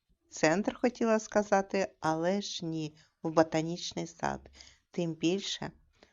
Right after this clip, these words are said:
погода просто золота. Вночі було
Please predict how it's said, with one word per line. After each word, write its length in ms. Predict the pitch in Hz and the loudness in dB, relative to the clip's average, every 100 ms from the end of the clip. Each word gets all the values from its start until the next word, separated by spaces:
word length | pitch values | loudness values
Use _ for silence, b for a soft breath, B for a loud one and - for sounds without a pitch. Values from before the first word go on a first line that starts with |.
| _ | _
погода 560 | 175 160 165 180 165 147 _ _ _ | 0 2 2 2 0 -2 _ _ _
просто 500 | - 170 196 214 - | 2 6 6 4 -4
золота. 520 | 165 151 147 147 131 135 _ B B B B - | -4 -4 -4 -4 -6 -6 _ B B B B -2
Вночі 460 | 175 196 196 190 | 2 2 2 0
було 460 | 156 160 151 147 | 0 0 -2 -4